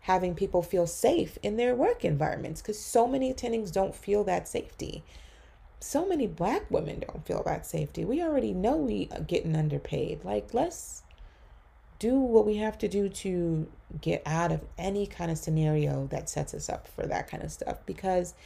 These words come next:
hashtag soft life. We are going to live soft lives. Our ancestors wanted it. They lived hard lives. We do not have to earn rest. We deserve it. That is my message for the week. I hope this was a good, informative podcast.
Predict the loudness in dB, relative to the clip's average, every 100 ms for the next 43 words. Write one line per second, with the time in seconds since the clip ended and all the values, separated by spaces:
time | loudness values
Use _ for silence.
0 | -20 -14 -4 -2 -2 -2 2 2 2 -4
1 | -4 -2 -4 -2 -4 -6 -4 0 2 0
2 | 2 2 2 2 2 0 -4 -20 -20 -12
3 | 0 6 6 6 2 2 0 -4 -2 -6
4 | 0 4 6 4 0 -2 -2 -4 -4 -4
5 | -2 -4 0 4 6 4 4 2 4 4
6 | 4 4 0 -10 -20 -8 2 4 6 4
7 | 2 -2 -2 -2 -2 0 0 0 -2 -8
8 | -18 -20 -4 0 2 2 0 -2 -2 -4
9 | -6 -12 -18 -8 8 8 8 8 8 10
10 | 8 6 4 4 8 12 12 8 2 -12
11 | -16 -20 -10 0 2 2 2 4 4 6
12 | 4 4 -10 -10 -4 2 6 6 6 -2
13 | -2 -2 0 0 -2 -2 0 0 2 0